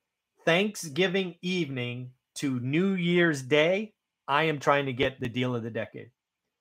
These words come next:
I always, I'm always trying, but history says that I get it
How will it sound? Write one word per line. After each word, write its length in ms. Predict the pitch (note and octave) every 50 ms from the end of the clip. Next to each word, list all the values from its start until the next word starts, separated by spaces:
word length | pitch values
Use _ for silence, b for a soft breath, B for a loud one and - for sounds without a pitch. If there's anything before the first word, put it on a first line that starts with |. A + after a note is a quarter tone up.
| _ _ _ _ -
I 100 | - D3+
always, 360 | E3 G3 A3+ G#3+ F3 C3 - -
I'm 120 | - D3+ F3
always 280 | G#3 G#3+ F3 B2 -
trying, 500 | - - - C3+ D3 E3+ G3 A3+ B3 A#3+ - _ _ _ _ _ _ _ _ _ _ -
but 160 | C#3+ C3+ C3
history 420 | - - G3 F#3+ - - F#3 E3 D3
says 460 | - - - C#3+ C#3 C3+ C3 A#2+ B2
that 140 | C3+ C3 B2+
I 120 | B2+ B2+
get 220 | B2+ B2 C3+ B2+
it 140 | B2 A2+ -